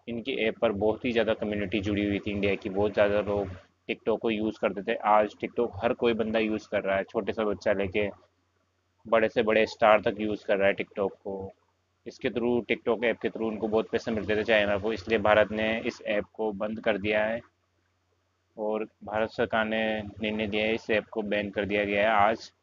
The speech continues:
और मैं आपको list देता हूँ, ये list है यहाँ पर जो apps हैं वो बैन हो चुकी है, वो list इधर side में दे देता हूँ मैं आपको बताने के लिए। वो list है, आप इन ऐप को यूज़ ना कीजिए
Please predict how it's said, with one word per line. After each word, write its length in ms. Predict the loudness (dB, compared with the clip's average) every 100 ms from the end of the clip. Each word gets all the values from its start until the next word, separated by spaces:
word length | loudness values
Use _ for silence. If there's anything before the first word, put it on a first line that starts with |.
| _ _ _
और 220 | -6 -4 -2
मैं 140 | -2
आपको 300 | -2 -4 -6
list 300 | -4 -6 -6
देता 280 | -4 -4 -4
हूँ, 200 | -4 -2
ये 160 | -2
list 340 | -2 -4 -4 -2
है 80 | -2
यहाँ 160 | -2 -2
पर 240 | 0 -2 -2 _ _ _ _ _ _ -14
जो 200 | -4 -2
apps 340 | 0 -2 -2
हैं 100 | -4 -4 _ _ _ _ _ -12
वो 80 | -4
बैन 280 | 0 0 0
हो 80 |
चुकी 280 | -4 -8 -4
है, 60 | -4
वो 140 | -4 -4
list 320 | -2 -2 -2
इधर 140 | -4 -4
side 320 | 4 4 4
में 80 | 0
दे 100 | 0
देता 200 | 0 -2
हूँ 100 | -2
मैं 120 | 0
आपको 260 | -2 -4 -6
बताने 320 | -2 -2 -2
के 100 | -4
लिए। 140 | -4
वो 200 | -2 -2
list 300 | -2 -4 -4
है, 80 | -4
आप 300 | 2 2 2
इन 100 | -6
ऐप 200 | -4 -6
को 120 | -6
यूज़ 340 | -6 -4 -6 -2
ना 120 | -4
कीजिए 400 | -4 -8 -4 -4